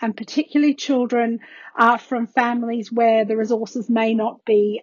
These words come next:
as great to be able to support learning at home, and where parents are not as in touch with education, and their, their own education experience may limit what they feel they can do with their own children. Ofsted's recently introduced that notion of social capital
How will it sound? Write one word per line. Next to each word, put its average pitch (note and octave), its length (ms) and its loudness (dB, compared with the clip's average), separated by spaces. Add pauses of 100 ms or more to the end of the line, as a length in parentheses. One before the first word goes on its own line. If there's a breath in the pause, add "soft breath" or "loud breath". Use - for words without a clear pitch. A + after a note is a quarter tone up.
(120)
as G#3+ 180 -2
great A3+ 480 0 (300 soft breath)
to C4+ 100 2
be A#3 140 4
able A3 240 4
to - 80 -10
support A3 400 -4
learning G#3 340 -2
at - 80 -10
home, G3+ 580 -4
and A3 200 -4
where A3+ 160 2
parents A3+ 720 0
are A3+ 100 0
not A#3+ 420 2 (160)
as G#3+ 440 -4 (140)
in B3 180 2
touch - 440 -2
with A#3 180 0
education, G#3+ 840 -4 (140)
and A3 320 -4
their, A3+ 520 2
their A#3 280 6
own B3 100 6
education G#3 720 -4
experience G#3 540 -2
may A3 160 0
limit G#3+ 320 -2
what A3 220 -6
they G#3 120 0
feel G#3 300 -2
they G3+ 120 -2
can G3+ 140 -6
do G3+ 160 -2
with G3+ 120 -4
their G#3 180 -2
own A3 120 -10
children. G#3 460 -6 (220)
Ofsted's A#3 540 0
recently A3 540 -4
introduced A3+ 720 -4
that A#3 200 2
notion A3 360 2
of G3+ 100 -2
social A#3 420 4
capital G#3 560 -2